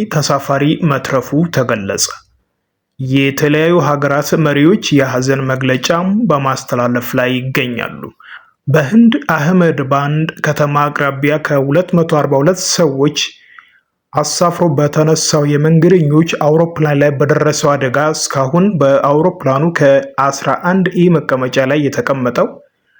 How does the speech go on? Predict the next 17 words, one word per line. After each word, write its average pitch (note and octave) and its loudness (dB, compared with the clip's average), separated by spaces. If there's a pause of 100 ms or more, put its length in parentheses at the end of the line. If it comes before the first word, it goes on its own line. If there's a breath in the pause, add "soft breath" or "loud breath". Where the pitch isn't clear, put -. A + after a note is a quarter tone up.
(380 soft breath)
አንድ E3 2
እንግሊዛዊ C3+ 0
መትረፉም D3+ -2 (360)
ብቻ C#3 -2 (440)
ተገለጸ። A#2 -2 (640)
በባለስልጣናት E3+ 0 (140)
የተጋራው D3+ 0 (960 loud breath)
የበረራው D3+ 2
መግለጫ D3+ 0
እንደሚያስረዳው D#3 0
በዚያ D3 0
መቀመጫ D3 -2 (100)
ላይ C3 -2
ያለው C3+ 0
ተሳፋሪ D#3+ 0
የእንግሊዝ D#3+ 2
ዜግነት C#3 0